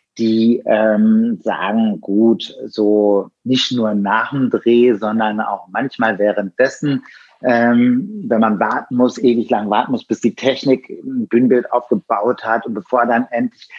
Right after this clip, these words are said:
gedreht wird, dann machen wir uns mal ein bisschen locker und trinken ein Glas Wein. Akzeptierst du das als Regisseur?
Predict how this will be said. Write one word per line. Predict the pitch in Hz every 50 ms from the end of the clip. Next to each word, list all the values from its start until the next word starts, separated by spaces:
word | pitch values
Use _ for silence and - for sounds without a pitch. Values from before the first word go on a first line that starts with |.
| - - _ -
gedreht | - 101 107 123 120 123
wird, | 120 113 -
dann | - - - - _ - -
machen | - 101 113 131
wir | 120
uns | 110 - -
mal | 107
ein | 104
bisschen | 107 117 110 - 123 107 98
locker | 101 120 120 - 120
und | 117 110 -
trinken | - 131 123 -
ein | 95
Glas | 107 98 101 - -
Wein. | - 95 85 87 87 87 - _ _ _ _ _ _ -
Akzeptierst | - 117 - - - - - - 123 117 - -
du | 139
das | 147 143
als | 147 151 131 - -
Regisseur? | 143 123 131 139 - - - 151 165 185 202